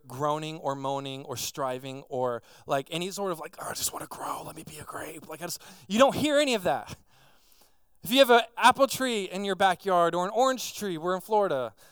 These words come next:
like, if you have any of those places and you lean up close to a fruit that is growing, you don't hear, "Come on!" You don't hear any of it.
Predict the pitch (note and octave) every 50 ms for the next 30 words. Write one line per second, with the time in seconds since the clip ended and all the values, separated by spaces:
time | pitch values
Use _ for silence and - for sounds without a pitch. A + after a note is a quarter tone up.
0 | _ - F#3 F#3 F3 F3 F3 - B3+ B3+ A#3+ B3+ A#3+ G#3 A#3 C4 C#4+ C#4+ C#4 A3
1 | A#3 A3 G3+ - - A#3 G#3 F3+ - G3 E3+ F3+ F#3+ G3 G3 F#3 G3 A3 A#3+ A#3
2 | A3+ A3+ G#3+ - - - A3+ A3 G3+ - - G#3+ G3 F3+ D#3 - - - A3+ A3+
3 | A3 G3+ F#3+ G3 F#3+ E3+ D3+ C3+ D3+ F3+ F#3 F#3 F3 E3+ D#3+ E3 F3+ F#3+ G3 F#3
4 | F3+ G3 F3 D3 - - B3 - - - - - - - F4 F4 E4+ E4 F4 F4+
5 | F#4 G4 F#4+ F#4+ F#4+ G4 G4+ G4+ G4+ G4 G4 G4 G4+ F#4 C4+ - - - - _
6 | _ - G#3 D4 F4 F#4 D4+ F4 F#4+ F#4+ G4+ G4+ G4 G4 F#4 F4 E4 C#4+ C4 F#3
7 | -